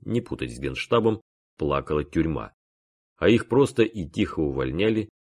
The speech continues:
что тоже вызывало недовольство и озлобление в Генштабе. С другой стороны, стирали в порошок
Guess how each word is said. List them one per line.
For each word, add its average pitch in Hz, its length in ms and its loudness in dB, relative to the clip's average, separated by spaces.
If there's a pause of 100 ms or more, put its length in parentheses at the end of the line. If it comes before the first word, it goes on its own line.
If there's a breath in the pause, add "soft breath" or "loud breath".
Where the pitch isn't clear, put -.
(160)
что - 240 -4
тоже 104 340 4
вызывало 85 480 2
недовольство 76 640 0
и 73 40 2
озлобление 71 540 -4
в 67 40 -8
Генштабе. 64 560 -12 (800)
С 67 160 -10
другой 120 360 6
стороны, 131 400 4
стирали 127 440 4
в - 80 -4
порошок 98 520 2